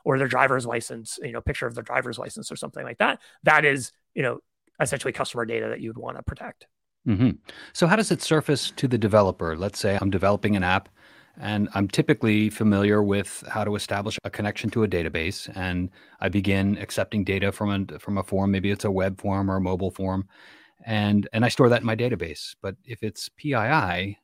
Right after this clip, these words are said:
Speaker 2: I, I wanna take a different approach and, and be more secure about it. W-, how does that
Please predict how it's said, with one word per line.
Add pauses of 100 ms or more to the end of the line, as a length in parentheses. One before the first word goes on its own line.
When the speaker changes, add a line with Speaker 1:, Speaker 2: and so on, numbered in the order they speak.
(120)
Speaker 2:
I, (140)
I
wanna
take
a
different
approach
and,
and
be
more
secure
about
it. (760)
W-,
how
does
that